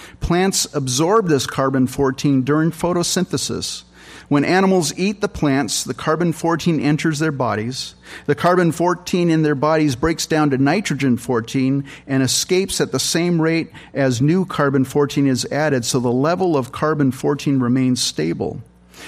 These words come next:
When an animal dies, the carbon fourteen continues to break down to nitrogen fourteen and escapes, while no new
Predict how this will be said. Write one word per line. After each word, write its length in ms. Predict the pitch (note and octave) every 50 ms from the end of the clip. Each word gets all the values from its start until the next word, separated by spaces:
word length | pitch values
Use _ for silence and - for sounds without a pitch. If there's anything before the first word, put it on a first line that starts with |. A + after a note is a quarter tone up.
| - - -
When 140 | C#3 D3 D3+
an 140 | D3 C#3+
animal 400 | - - F3+ F#3+ G#3 G#3 G3 E3
dies, 760 | C#3+ C3+ C#3 D3+ E3+ F3+ D3+ A#2 G2 G#2+ A#2 A#2 A#2 - - - - - - -
the 100 | - C#3
carbon 380 | - - E3 F3 F3+ E3 E3+ D3
fourteen 600 | - - E3+ E3 E3 D3 - - F3+ F3 E3+ D#3
continues 680 | - - D3 C3+ C3 C#3 - - G3 G#3+ A#3 A3 G#3 -
to 80 | - D#3+
break 260 | D3+ E3 E3 D#3 C#3
down 280 | - D#3+ D#3 D#3 D#3 D3
to 60 | C3
nitrogen 640 | B2+ C3 C#3 D#3+ G3+ G3 - D3 A#2+ A#2+ A#2+ A2+
fourteen 460 | G#2+ - - B2+ A#2+ A#2 - C3 B2+ B2
and 160 | A#2 A#2 A#2
escapes, 720 | A2 - - - - E3+ D#3 A2+ - - - - - - - - _ - - - - - - -
while 180 | C3+ C3+ C3
no 220 | C#3 D3 D#3+ F3 F3+
new 240 | E3+ E3+ F3+ F#3